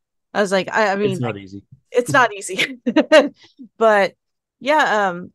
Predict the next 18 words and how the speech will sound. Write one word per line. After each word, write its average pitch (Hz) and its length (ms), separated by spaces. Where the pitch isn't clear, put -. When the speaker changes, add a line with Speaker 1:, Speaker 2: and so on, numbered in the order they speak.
Speaker 1:
hopefully, 202 360
you 214 120
know, 190 200
maybe, 175 460
you 175 80
know, 170 120
Bobby 160 360
will 156 60
come 156 240
on. 156 280
I, 170 440
I, 185 100
I 202 40
would 190 140
love 190 200
to 185 60
hear 185 180
that. 156 300